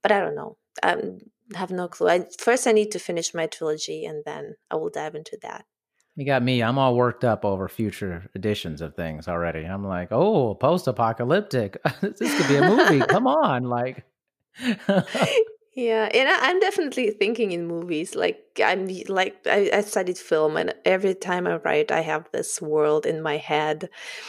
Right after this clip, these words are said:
Speaker 1: and I see it. You know, if, if somebody offered me a movie deal, I wouldn't say no. <laughs>
Speaker 2: Yeah, why would you? I don't know. I would wanna see the movie. I mean, I'm all for
Speaker 1: Yeah.
Speaker 2: books here and there, but I definitely love movies more. <laughs> I mean,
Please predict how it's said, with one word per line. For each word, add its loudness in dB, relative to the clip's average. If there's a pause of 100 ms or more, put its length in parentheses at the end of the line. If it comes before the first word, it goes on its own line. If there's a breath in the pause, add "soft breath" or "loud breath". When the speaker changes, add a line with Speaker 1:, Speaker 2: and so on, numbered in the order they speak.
(180 loud breath)
Speaker 1:
and 4
I 2
see 0
it. 0 (840 loud breath)
You 4
know, 4
if, -2
if 2
somebody 4
offered 2
me 4
a -2
movie -2
deal, -2
I 0
wouldn't -2
say -6
no. -8
<laughs> -8 (500 loud breath)
Speaker 2:
Yeah, 6
why 6
would 2
you? -8 (120)
I 0
don't 2
know. 2
I 4
would 2
wanna 4
see 2
the 0
movie. 0
I -4
mean, 0
I'm 2
all 4
for 2
Speaker 1:
Yeah. 6
Speaker 2:
books -2 (120)
here 0
and 2
there, -2
but 4
I 4
definitely 2
love 2
movies 0
more. -6
<laughs> -20
I -6
mean, 0